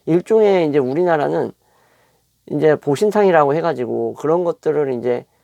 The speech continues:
즐기는 분들이 있잖아요. 예, 저도 솔직히 말씀드리면 약간 여배우 생각하고 다르진 않습니다. 예, 겁나 야만스러운 짓이라고 생각을 해요. 보신탕 먹는 게. 뭐 혹시라도 드시는 분들 있으면 야, 어쩔 수 없습니다. 그냥 저랑 한판 붙죠, 그냥 말로.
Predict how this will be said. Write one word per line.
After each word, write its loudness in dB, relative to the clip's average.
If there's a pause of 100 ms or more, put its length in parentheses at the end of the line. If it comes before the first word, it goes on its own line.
(120)
즐기는 0
분들이 -4
있잖아요. -2 (220)
예, -8
저도 0
솔직히 -2
말씀드리면 -2
약간 -8
여배우 -2
생각하고 -2
다르진 -8
않습니다. -14 (560)
예, -4
겁나 0
야만스러운 0
짓이라고 -6
생각을 -10
해요. -14
보신탕 -12
먹는 -12
게. -14 (460)
뭐 -6
혹시라도 2
드시는 -4
분들 -8
있으면 -10 (520)
야, -2
어쩔 2
수 -4
없습니다. -4 (160)
그냥 -4
저랑 2
한판 -8
붙죠, -8
그냥 -12
말로. -8